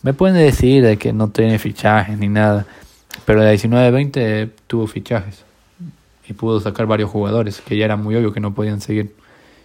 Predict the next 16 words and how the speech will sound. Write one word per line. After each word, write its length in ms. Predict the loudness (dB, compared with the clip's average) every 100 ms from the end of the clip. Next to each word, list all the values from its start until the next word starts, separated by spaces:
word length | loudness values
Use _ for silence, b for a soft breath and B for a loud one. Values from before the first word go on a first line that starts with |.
| b
Y 140 | -6 -2
él 120 | 0
insistió 400 | -2 -4 -8 -4
en 80 | -4
dejarlos. 540 | -2 -2 -4 -8 -16 _ -20 -20
O 20 |
sea, 260 | -10 -8 -8
para 200 | -8 -4
mí, 320 | -2 -2 -4 b b b b b b b
para 140 | -4
mí 100 | -2
es 100 | -2
toda 140 | 0 2
responsabilidad 560 | 2 0 -4 -2 0
de 60 | -2
Zidane. 320 | -4 -4 -4